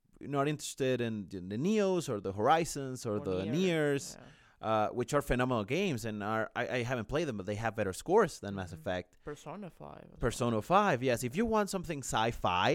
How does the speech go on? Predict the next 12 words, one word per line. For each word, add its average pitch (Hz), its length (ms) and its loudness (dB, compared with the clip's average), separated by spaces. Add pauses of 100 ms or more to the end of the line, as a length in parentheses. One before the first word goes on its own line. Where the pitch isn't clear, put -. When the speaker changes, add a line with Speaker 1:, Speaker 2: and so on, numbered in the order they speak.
(160)
Speaker 2:
Okay. 139 420 -10
Speaker 1:
very 113 580 2
epic 127 360 -4
in 123 120 -4
terms 104 240 -4
of 107 120 -6
adventure, 101 480 -2 (420)
give 277 140 4
it 277 60 6
a 220 60 6
shot. - 280 -2 (120)
Speaker 2:
Okay. 170 120 -10